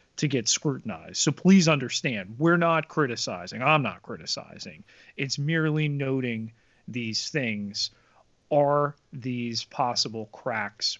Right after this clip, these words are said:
windows into other takes,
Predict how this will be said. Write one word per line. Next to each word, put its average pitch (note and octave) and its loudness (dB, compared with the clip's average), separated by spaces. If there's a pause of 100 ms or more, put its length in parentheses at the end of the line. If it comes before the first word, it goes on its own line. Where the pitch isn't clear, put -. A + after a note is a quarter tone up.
(100)
windows A2 -4
into G#2+ -6 (500)
other A2+ -2 (120)
takes, - 0